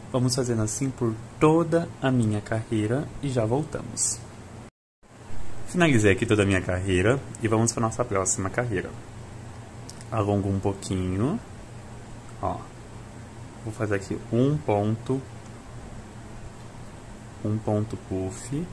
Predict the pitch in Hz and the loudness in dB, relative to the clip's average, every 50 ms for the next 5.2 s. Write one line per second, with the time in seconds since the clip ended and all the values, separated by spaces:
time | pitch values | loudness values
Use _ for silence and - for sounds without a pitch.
0 | - - - - 110 - - - - - - - - - - - - - - - | -10 -10 -10 -10 -10 -10 -12 -14 -14 -14 -14 -16 -16 -16 -16 -16 -14 -14 -12 -12
1 | - - - - - - - - - - - 107 101 98 101 107 107 - 127 123 | -10 -10 -12 -12 -14 -14 -14 -14 -8 -4 0 0 2 2 2 0 0 0 2 2
2 | 120 98 - - - - - - - - - - - - - - - - - - | 4 2 2 -2 -6 -10 -10 -12 -12 -12 -14 -14 -14 -14 -16 -16 -16 -18 -16 -16
3 | - - - - - - - - - - - - - - - - - - - - | -16 -16 -14 -14 -14 -14 -14 -14 -14 -16 -16 -16 -16 -16 -16 -16 -16 -16 -16 -14
4 | - - - - - - - - - - - - - 104 95 92 90 90 92 98 | -14 -14 -16 -16 -16 -14 -14 -14 -14 -14 -14 -10 -8 -6 -4 -4 -4 -4 -2 0
5 | 110 131 160 180 | 0 0 0 -2